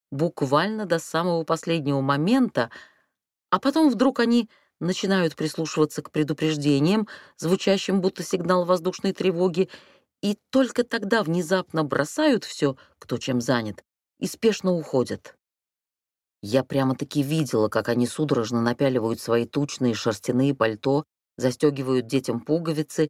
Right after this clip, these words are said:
ласково трепля по подбородку, затем подхватывают маленькие чемоданы и свертки из коричневой бумаги и с безропотным, типично дербиширским выражением лица направляются к месту общего сбора на углу.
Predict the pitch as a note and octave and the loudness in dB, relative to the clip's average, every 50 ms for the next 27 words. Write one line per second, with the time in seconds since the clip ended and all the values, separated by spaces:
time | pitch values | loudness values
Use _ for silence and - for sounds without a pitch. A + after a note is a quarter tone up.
0 | _ _ _ _ _ - D3 D#3 D#3 D#3 - - D#3 D3+ D3+ - D3+ D3+ - D3 | _ _ _ _ _ 0 2 2 2 0 -2 -4 -4 -4 -2 -2 -4 -4 -4 -2
1 | D#3 D3 - D#3 D3 - D#3+ D3 C#3 D#3 D3 D3+ D3+ D3+ D3 D3 - - D3+ D3 | -4 -4 -2 -4 -2 -2 -2 -2 0 0 0 2 2 2 2 0 0 0 0 0
2 | - _ _ _ _ _ _ _ - - C3+ C#3 - G3+ F#3+ D#3+ - D#3 - - | -2 _ _ _ _ _ _ _ -6 -2 -2 -2 0 0 -2 0 0 -2 -2 -2
3 | - D3 D#3 D#3+ - - C#3+ D3 C#3 - C#3+ C#3+ D3 C#3+ C#3+ C3+ C3+ - C#3 C3+ | 0 0 0 0 0 -2 -4 -4 -4 -2 -2 -2 0 0 0 0 -2 -2 -4 -6
4 | C3 - - C#3 C3 C3 C3 D3 D3+ F3+ F#3 F3 D#3+ - - - D#3 C#3+ - C3 | -6 -4 -2 -2 -2 0 0 0 0 2 2 0 0 -2 -4 -6 -8 -8 -8 -8
5 | B2+ B2+ D3+ F#3 G#3 - - - - G#3+ G3+ - - - - - - - - - | -4 0 0 0 0 -2 -6 -6 -4 -4 -4 -4 -6 -20 -14 -12 -12 -6 -2 0
6 | G3 F#3 F#3+ F3+ - - - F#3+ F3 G3 F3+ D#3+ F3+ F#3 F3+ F3+ F#3 F#3 F3+ D#3 | 0 0 0 -4 -6 -6 -2 0 2 2 2 2 2 2 2 2 2 0 0 -2
7 | E3+ F3 - _ _ _ _ _ _ _ _ - F#3 F3 D#3+ C3 A2+ G2+ C3+ B2 | -4 -6 -8 _ _ _ _ _ _ _ _ 0 2 2 2 2 2 2 2 2
8 | A#2 B2+ B2 C#3+ E3+ - - D3+ D3 - C3+ C3+ B2+ B2+ B2 - _ _ _ _ | 2 2 2 2 0 2 0 -2 -2 -2 -2 -2 -2 -2 -4 -8 _ _ _ _
9 | _ _ - - E3 C#3+ - G#3 - - - C#3 B2+ C#3+ C#3 - - - A#2+ B2 | _ _ -12 -10 -8 -6 -6 -6 -6 -4 -2 0 0 0 -2 -4 -10 -8 -2 2
10 | C#3+ D3 C3+ C3+ C3 B2+ - - B2 A#2 G#2+ - - - A#2 A#2 G#2+ A#2+ A#2+ A#2+ | 2 2 2 0 -4 -6 -4 -2 -2 -2 -2 -4 -4 -4 -2 -2 0 0 0 0
11 | A#2+ A#2 C3 C3 B2+ B2 A#2+ A#2 A2 G#2+ A#2 A#2 - - - - F#3 G#3 G#3 _ | 0 0 2 2 4 4 2 2 0 0 -2 -4 -6 -6 -4 -2 -2 -2 -2 _
12 | _ _ _ _ _ _ - C#3+ C3+ - C#3 C#3 C#3 D3+ E3 F3+ F3+ E3+ - - | _ _ _ _ _ _ -6 -4 -2 0 0 0 0 0 0 0 0 -2 -4 -4
13 | - D#3+ - - D3 D#3 D#3+ E3+ D#3+ - - D#3+ - - - D#3+ - - - D#3 | -6 -6 -4 -2 0 0 2 0 0 0 -4 -4 -2 0 0 0 0 -2 -10 -8
14 | D3 D#3 D3 C#3+ D3 C#3 D#3+ E3+ D#3+ C3 A#2 A2+ A2+ A2+ A2+ A#2 A#2+ B2 B2 B2 | -6 -6 -4 -4 -4 -2 0 2 2 2 2 0 -2 -2 0 0 0 0 0 0
15 | C3 B2 A#2+ A2 F2+ | -2 0 0 0 -2